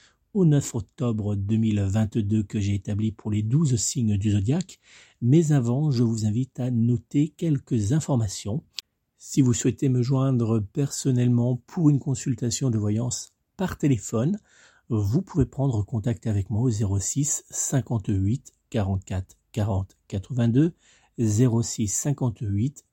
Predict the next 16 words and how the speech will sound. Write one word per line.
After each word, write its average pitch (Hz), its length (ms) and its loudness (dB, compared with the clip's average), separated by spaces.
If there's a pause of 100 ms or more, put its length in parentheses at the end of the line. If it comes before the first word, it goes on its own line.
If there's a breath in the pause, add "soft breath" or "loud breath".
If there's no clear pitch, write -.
quarante-quatre 104 760 -2 (220)
quarante 107 460 -2 (220)
quatre-vingt-deux. 117 600 0 (540 soft breath)
Vous 127 300 2
pouvez 123 260 4
également 117 320 2
me 113 140 2
joindre 107 520 0
via 110 300 0
mon 113 120 0
site - 220 -6
internet 104 640 -2
w 131 760 2
w 107 520 -2
w 104 480 -2 (100)
point 107 280 -4